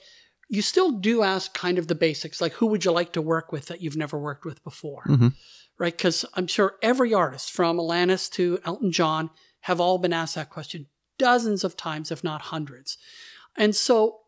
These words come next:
Speaker 1: every once in a while, you just gotta go, "Okay, well, I'm gonna try to go somewhere else." And every once in a while, you try to ask a question that no one has ever asked.
Speaker 2: Yeah.
Speaker 1: You know?
Speaker 2: Yeah. See,
Speaker 1: So
Speaker 2: it worked with Mick Jagger, right?
Speaker 1: It did.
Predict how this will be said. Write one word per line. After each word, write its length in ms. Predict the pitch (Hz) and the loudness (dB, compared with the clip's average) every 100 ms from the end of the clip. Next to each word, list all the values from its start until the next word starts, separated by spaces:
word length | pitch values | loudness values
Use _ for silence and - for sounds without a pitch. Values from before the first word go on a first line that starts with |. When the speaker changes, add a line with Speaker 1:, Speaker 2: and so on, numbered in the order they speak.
| _ - | _ -2
Speaker 1:
every 180 | 262 294 | 2 4
once 240 | 269 - | 4 2
in 60 | 240 | 2
a 40 | |
while, 160 | 240 254 | 4 2
you 100 | 214 | 2
just 160 | - | -2
gotta 140 | 214 196 | -2 0
go, 100 | 214 | 0
"Okay, 180 | 220 247 | 0 -2
well, 120 | 254 | 0
I'm 120 | 349 | 0
gonna 140 | 370 294 | 0 0
try 260 | - 214 214 | 0 0 0
to 60 | |
go 180 | 208 196 | 0 0
somewhere 420 | 190 196 180 170 | 0 0 2 0
else." 260 | 156 139 - | -2 -4 -4
And 60 | |
every 220 | 220 269 262 - | 0 0 -2 2
once 260 | 190 196 | 2 2
in 60 | 220 | 0
a 20 | |
while, 120 | 170 | 0
you 140 | 170 175 | 0 -4
try 320 | - 185 175 | -4 -2 -2
to 140 | 185 | -2
ask 220 | 175 170 - | -6 -8 -12
a 40 | |
question 380 | - 180 - 180 | -8 -6 -4 -4
that 160 | 170 - | -4 -4
no 280 | 170 180 | 2 6
one 220 | 208 214 202 | 6 4 2
has 200 | 196 180 | -2 -2
ever 240 | 160 151 | -4 -6
asked. 360 | 139 123 - - | -10 -12 -8 -2
Speaker 2:
Yeah. 300 | 85 151 - - - _ _ - | 2 2 0 -6 -20 _ _ -6
Speaker 1:
You 100 | 165 | 0
know? 60 | |
Speaker 2:
Yeah. 160 | 147 82 - _ _ _ | 2 0 -6 _ _ _
See, 180 | - - | -12 -2
Speaker 1:
So 60 | 90 | 0
Speaker 2:
it 80 | 85 | 2
worked 220 | 87 - | 0 0
with 120 | 85 | -2
Mick 120 | 82 - | -2 0
Jagger, 460 | 85 110 69 98 _ 110 | 0 2 0 -4 _ -6
right? 200 | 98 - _ _ _ _ | -4 -4 _ _ _ _
Speaker 1:
It 120 | 185 | -2
did. 300 | 180 277 170 | 2 2 2